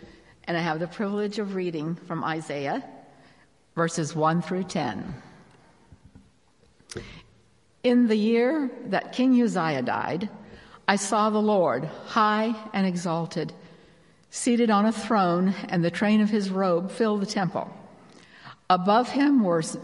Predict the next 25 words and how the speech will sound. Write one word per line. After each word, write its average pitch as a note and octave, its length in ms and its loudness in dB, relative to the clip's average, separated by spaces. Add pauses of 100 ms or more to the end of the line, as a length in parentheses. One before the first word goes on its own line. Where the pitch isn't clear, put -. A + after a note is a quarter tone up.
seraphim, - 760 -2 (580)
each G#3 340 -2
with A#3 140 0
six - 420 -6
wings. E3+ 600 -4 (440)
With E3+ 200 -4
two D4+ 200 0
wings A3+ 360 2
they G3 120 0
covered F3+ 340 -2
their G#3 100 0
faces, G3 680 -4 (1500)
and F#3 160 2
with F3 180 -4
two G3+ 360 0
they G3 120 -2
covered F3 340 -4
their A3 120 -4
feet, G#3+ 480 -6 (540)
and F3+ 140 2
with F3+ 160 0
two F#3 200 2
they F#3 140 2
were F#3 120 0
flying. F3+ 560 -4